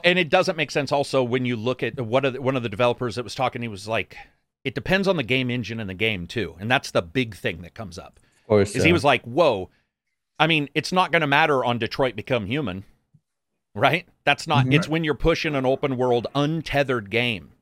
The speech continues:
Speaker 1: And one thing about Gotham Knights people forget is that is one of the very few untethered co-op games in the world. There are, there are, there are usually M M Os, in fact.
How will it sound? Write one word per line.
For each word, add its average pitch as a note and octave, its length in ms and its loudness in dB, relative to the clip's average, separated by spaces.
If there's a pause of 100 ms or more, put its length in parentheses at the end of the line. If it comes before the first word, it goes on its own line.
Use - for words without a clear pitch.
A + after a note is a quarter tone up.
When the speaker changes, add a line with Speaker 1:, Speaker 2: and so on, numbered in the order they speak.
Speaker 1:
And B2 180 -4
one C#3+ 240 -2
thing G3 240 -4
about D3 240 0
Gotham C3 400 -2
Knights B2+ 300 -6
people A#2 260 -10
forget G#2 460 -4 (440)
is B2+ 140 -6
that C#3 160 4
is C3 100 -4
one C3 180 0
of A2 100 -2
the A2+ 100 0
very B2+ 540 0
few A2 500 -4
untethered A#2 580 -4
co-op G2 360 -2
games F2+ 380 -12
in B2 180 -2
the G#2+ 60 -2
world. F#2 520 -6 (320)
There B2 160 2
are, G#2 100 0 (160)
there C3 240 2
are, B2+ 140 -2
there C3+ 260 0
are C#3 40 0
usually C3+ 380 -2
M C3 140 -2
M A#2 100 -2
Os, A#2 260 -4
in E2 140 -8
fact. - 400 -12